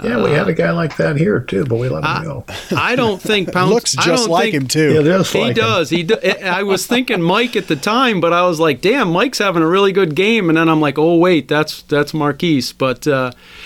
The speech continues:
Speaker 2: you know, that was kind of an eye-opener for me to watch him, uh, play as well as he did in that game. So, yeah,
Speaker 1: Makes
Speaker 2: we,
Speaker 1: a big difference.
Speaker 2: we definitely need a quality center again.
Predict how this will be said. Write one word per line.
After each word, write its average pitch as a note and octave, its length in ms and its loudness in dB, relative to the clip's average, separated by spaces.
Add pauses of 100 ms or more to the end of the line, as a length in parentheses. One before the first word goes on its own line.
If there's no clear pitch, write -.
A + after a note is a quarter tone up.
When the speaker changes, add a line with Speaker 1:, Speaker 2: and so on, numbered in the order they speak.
(180)
Speaker 2:
you D#3+ 100 2
know, E3 140 2
that F3+ 160 0
was - 140 -2
kind G3 200 -2
of E3 60 0
an C#3+ 100 0
eye-opener D3 600 2
for C#3 160 -2
me D3 220 4
to C3 100 2
watch D3 340 -2
him, C3+ 640 -2
uh, D3 80 -18
play D3+ 240 2
as B2+ 160 0
well C#3+ 260 2
as C3 120 -2
he B2 120 0
did B2 400 -2
in A#2+ 80 -2
that A#2+ 240 -4
game. B2 460 -4
So, B2 560 -8
yeah, C3 220 -4
Speaker 1:
Makes C3 120 -2
Speaker 2:
we, D3+ 80 2
Speaker 1:
a A2+ 40 -2
big A#2 260 -4
difference. G2+ 500 -6 (140)
Speaker 2:
we C#3 140 -2
definitely D3 520 -4
need C3+ 200 -2
a B2+ 40 -6
quality B2+ 440 -4
center B2 360 -6
again. A#2 400 -10